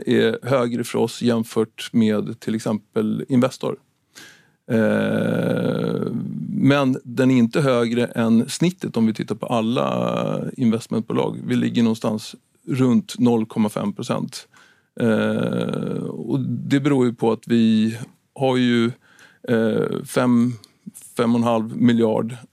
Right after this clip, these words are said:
och sen så de kostnader vi har. Eh, medans Investor är mycket, mycket större. Och det här var ju ett,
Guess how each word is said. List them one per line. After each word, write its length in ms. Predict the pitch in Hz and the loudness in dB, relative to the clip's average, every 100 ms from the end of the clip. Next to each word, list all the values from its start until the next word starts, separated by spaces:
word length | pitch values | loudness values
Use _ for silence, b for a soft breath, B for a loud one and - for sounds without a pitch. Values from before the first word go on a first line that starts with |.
| _ | _
och 100 | 127 | -4
sen 200 | 117 113 | -2 -2
så 280 | - 113 113 | -2 -2 0
de 260 | 113 110 | 2 0
kostnader 520 | - 113 - 107 104 | 0 -4 -2 -2 0
vi 140 | 104 110 | 0 0
har. 360 | 143 127 123 139 B B B | 2 2 0 -4 B B B
Eh, 400 | - 57 53 57 | -2 0 0 0
medans 520 | 53 - 123 117 - | 2 4 4 2 2
Investor 400 | 120 117 - 113 | 4 4 2 2
är 140 | 104 98 | 2 4
mycket, 320 | 123 123 117 | 4 4 2
mycket 180 | 107 - | 2 0
större. 260 | 110 107 | 0 2
Och 180 | 107 117 | 2 2
det 120 | 113 120 | 0 0
här 140 | 127 | 0
var 160 | 127 123 | 2 4
ju 200 | 117 113 | 4 2
ett, 340 | - - - | 0 -10 -12